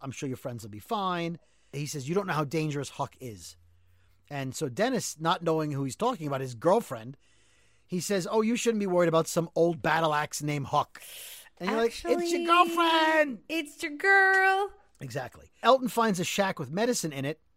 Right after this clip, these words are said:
Speaker 1: Asha finds him, coincidentally, and says the medicine is for her. We find out later on it's for her mother. So her mother, Indira, who runs the farming area, that community, whatever it is,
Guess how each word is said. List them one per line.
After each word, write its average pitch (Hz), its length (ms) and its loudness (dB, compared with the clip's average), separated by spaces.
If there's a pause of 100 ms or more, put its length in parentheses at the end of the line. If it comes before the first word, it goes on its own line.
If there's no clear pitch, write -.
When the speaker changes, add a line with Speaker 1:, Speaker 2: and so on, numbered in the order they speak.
(440)
Speaker 1:
Asha 147 320 -2
finds 131 380 -6
him, 262 220 -2
coincidentally, 139 720 -8 (580)
and 170 180 -4
says 185 300 0
the 170 80 -6
medicine 190 380 -2
is 165 140 -4
for - 140 -4
her. - 320 -6 (240)
We 143 140 -6
find 202 240 0
out 175 100 2
later 175 240 2
on 240 240 8
it's 202 160 -4
for 170 120 0
her 170 80 2
mother. 127 320 -4 (440)
So - 140 -4
her 180 140 4
mother, 233 260 6
Indira, 202 460 2
who 170 80 2
runs 170 300 0
the 170 60 -8
farming 220 380 -4
area, 143 480 -2 (240)
that 151 160 -8
community, 185 460 -4
whatever 160 300 -2
it 123 40 -6
is, 117 260 -10